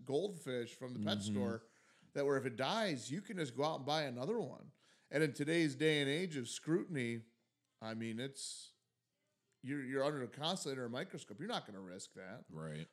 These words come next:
Speaker 1: Plus, like I said, if that animal gets pissed at you, it will kill you.
Speaker 2: Mm-hmm.
Speaker 1: There is no wiggle room.
Speaker 2: Right.
Speaker 1: I
Speaker 2: Yeah.
Speaker 1: mean, and I, I tell people, you know, if those animals were abused, I never would have risked putting my kid on an animal's back.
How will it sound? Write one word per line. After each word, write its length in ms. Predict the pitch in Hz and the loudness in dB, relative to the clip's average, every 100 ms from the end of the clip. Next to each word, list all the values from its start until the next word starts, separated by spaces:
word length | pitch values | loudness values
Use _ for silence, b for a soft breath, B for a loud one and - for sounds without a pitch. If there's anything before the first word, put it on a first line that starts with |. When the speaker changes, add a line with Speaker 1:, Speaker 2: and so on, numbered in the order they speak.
| _ | _
Speaker 1:
Plus, 160 | - 220 | -4 -2
like 100 | 196 | -4
I 60 | 175 | -4
said, 280 | 247 269 | -2 -2
if 100 | 123 | -2
that 180 | 123 165 | -2 -2
animal 320 | 156 175 185 | -2 -2 -4
gets 300 | 135 131 185 | -4 -4 -4
pissed 400 | - 160 170 - | -6 -4 -4 -6
at 80 | 202 | -10
you, 320 | 175 202 240 226 _ _ _ - | -6 -4 -6 -10 _ _ _ -6
it 160 | 220 | -4
will 260 | 165 247 294 | 2 4 4
kill 320 | - 240 320 | 2 0 2
you. 260 | 269 147 98 - 117 | 0 -2 -4 -6 -2
Speaker 2:
Mm-hmm. 220 | 117 117 | 2 8
Speaker 1:
There 180 | 240 269 | 8 8
is 240 | 311 220 | 4 2
no 200 | 214 302 | 4 4
wiggle 400 | 262 247 294 349 | 4 2 0 -2
room. 320 | 254 110 85 - - | -2 -4 -4 -10 -6
Speaker 2:
Right. 360 | 82 80 82 - _ _ | -2 0 -2 -4 _ _
Speaker 1:
I 80 | - | 0
Speaker 2:
Yeah. 180 | 92 101 | 2 2
Speaker 1:
mean, 160 | 131 - b b b b b b b b _ _ | 0 -8 b b b b b b b b _ _
and 160 | 151 156 | 2 4
I, 280 | 156 151 | 6 4
I 40 | 151 | 4
tell 120 | 180 | 2
people, 220 | 165 123 120 | 0 0 0
you 80 | |
know, 300 | 117 117 110 95 _ _ _ _ - | -2 -4 -6 -10 _ _ _ _ -6
if 140 | 139 | -2
those 240 | 160 208 165 | 0 0 2
animals 380 | 165 180 175 | 2 2 0
were 120 | 156 156 | 2 0
abused, 460 | 120 131 165 156 | 2 2 2 2
I 80 | 131 | 0
never 180 | 139 147 | 0 0
would 140 | 151 | -2
have 120 | 143 | 0
risked 280 | 147 139 - | 0 -2 -2
putting 200 | 147 143 | -6 -4
my 160 | 127 113 | -4 -4
kid 220 | 104 135 | -4 -2
on 120 | 113 | -2
an 80 | 110 | -4
animal's 300 | 107 104 101 | -6 -6 -10
back. 320 | 95 87 71 | -12 -14 -16